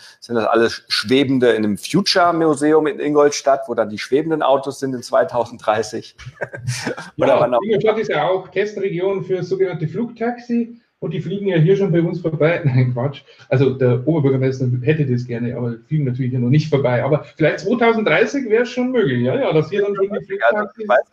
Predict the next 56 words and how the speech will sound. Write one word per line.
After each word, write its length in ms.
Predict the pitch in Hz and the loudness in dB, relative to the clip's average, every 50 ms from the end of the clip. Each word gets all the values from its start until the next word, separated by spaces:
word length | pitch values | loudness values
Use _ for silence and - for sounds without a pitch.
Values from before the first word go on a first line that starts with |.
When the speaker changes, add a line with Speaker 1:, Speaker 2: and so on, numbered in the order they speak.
| - - - - - - - - - _ - | -20 -18 -10 -10 -10 -10 -10 -16 -16 _ -4
Speaker 1:
und 160 | 151 151 147 | -4 -4 -4
du 60 | 151 | -2
möchtest 260 | 160 170 170 - - | -4 -4 -4 -4 -4
dabei 260 | 170 - - 156 170 185 | -4 0 2 4 2 2
bleiben 280 | - 143 139 131 123 120 | 2 2 2 2 2 0
und 160 | 117 113 - | -8 -10 -10
das 140 | 120 - 123 | -12 -6 -2
merkt 260 | 117 123 135 - - | -2 -2 -2 -4 -10
man 140 | 156 151 156 | -8 -6 -4
halt 160 | 151 147 127 | -4 -2 -2
auch 180 | 143 160 151 | -2 -2 -4
und 100 | 151 135 | -6 -16
deswegen 280 | 123 - - 131 123 120 | -18 -10 -10 -10 -10 -10
hast 140 | 123 - - | -14 -10 -8
du 40 | 127 | -8
eine 140 | 120 113 | -8 -8
Routine, 380 | 107 107 101 _ - 123 151 185 | -10 -12 -14 _ -12 -12 -12 -12
deswegen 280 | 180 - - 127 117 107 | -12 -14 -14 -14 -10 -2
bleibst 280 | 107 107 117 - - | 0 -2 -2 -2 -4
du 40 | 151 | -8
da 60 | 143 - | -8 -4
dran, 200 | 143 151 160 143 | -6 -6 -6 -8
deswegen 300 | - - 110 107 101 104 | -16 -12 -10 -10 -10 -10
setzt 240 | - 107 - - - | -12 -14 -14 -10 -6
du 40 | 101 | -6
auf 160 | 98 - - | -6 -6 -4
nachhaltige 720 | 95 92 101 113 - - 127 131 135 135 - 143 - 147 | -2 0 0 0 0 2 0 0 0 -2 -10 -16 -16 -18
Dinge, 380 | - - 139 143 156 170 175 175 _ _ _ _ _ _ _ _ - | -14 -12 -12 -10 -8 -10 -10 -10 _ _ _ _ _ _ _ _ -2
ja, 220 | 104 120 143 - - - _ _ | -2 -2 -2 -4 -8 -20 _ _
so 140 | - - 127 | -8 -6 -6
Dinge 340 | 117 135 139 135 135 120 113 | -2 -2 -2 -2 -2 -4 -2
wie 160 | 117 131 143 | -2 -2 0
natürlich 500 | 143 139 131 - - 127 123 120 - - | 0 0 -2 -2 -4 -6 -6 -6 -8 -10
E-Mail-Marketing, 680 | - 147 156 151 139 131 127 127 127 - - 139 135 | -10 -4 -2 0 0 2 2 0 0 -2 -6 -10 -6
das 200 | 123 120 117 - | -6 -6 -6 -4
gehört 260 | - 104 110 117 117 - | -2 0 0 0 -2 -4
zum 120 | 127 113 | -14 -12
Kern 240 | - - 123 127 123 | -4 -2 -2 0 0
dazu. 280 | 123 123 - - 120 | -2 -4 -6 -10 -4
Wer 120 | 110 113 110 | -2 -2 -2
das 180 | 117 113 - | -2 -4 -6
nicht 160 | - 120 - - | -8 -14 -16 -16
betreibt, 500 | 110 - - - 110 110 117 117 - - | -20 -14 -4 0 2 2 2 0 0 -4
der 100 | 110 110 | -4 -2
macht 200 | 110 110 - - | -2 -4 -6 -6
was 160 | - 107 - - | -12 -12 -10 -4
falsch, 480 | - 123 135 180 185 - - - _ _ - | 0 0 0 0 -2 -6 -14 -16 _ _ -4
ja, 140 | 110 127 139 | -4 -4 -4
das 160 | 120 117 - | -4 -8 -12
ist 160 | 131 120 - | -12 -14 -8
so 120 | - 113 | -8 -4
der 140 | 107 113 110 | 0 0 0
Motor 440 | 110 113 117 135 135 - 139 123 110 | 0 2 0 0 0 0 2 2 2
im 80 | 110 104 | 2 2
Auto, 340 | 104 113 135 - 175 160 | 2 2 2 0 -2 -4
ohne 400 | 127 104 120 117 120 117 110 - | -4 -2 -2 -4 -2 -4 -6 -6